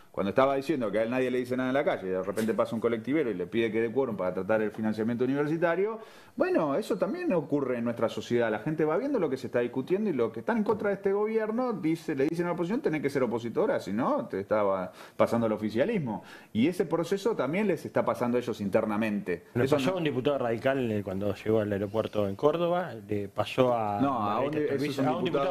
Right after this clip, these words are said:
Speaker 1: de
Speaker 2: diputado de
Speaker 1: Yalzó, que
Speaker 2: Yalzora,
Speaker 1: responde a
Speaker 2: perdón.
Speaker 1: Yalzora.
Speaker 2: A un diputado de Yalzora cuando estaba llegando en Córdoba,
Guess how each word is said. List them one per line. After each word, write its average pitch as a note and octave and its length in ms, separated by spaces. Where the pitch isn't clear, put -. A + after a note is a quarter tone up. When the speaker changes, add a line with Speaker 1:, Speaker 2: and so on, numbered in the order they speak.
Speaker 1:
de - 60
Speaker 2:
diputado A#2 180
de D#3 80
Speaker 1:
Yalzó, C3 100
que D#3+ 80
Speaker 2:
Yalzora, B2 220
Speaker 1:
responde C#3 220
a - 20
Speaker 2:
perdón. B2+ 160
Speaker 1:
Yalzora. F2+ 180
Speaker 2:
A B2+ 60
un C#3 60
diputado C#3 340
de C3+ 60
Yalzora C#3 420
cuando A2+ 160
estaba A2+ 200
llegando A2+ 540
en G#2+ 80
Córdoba, C3+ 480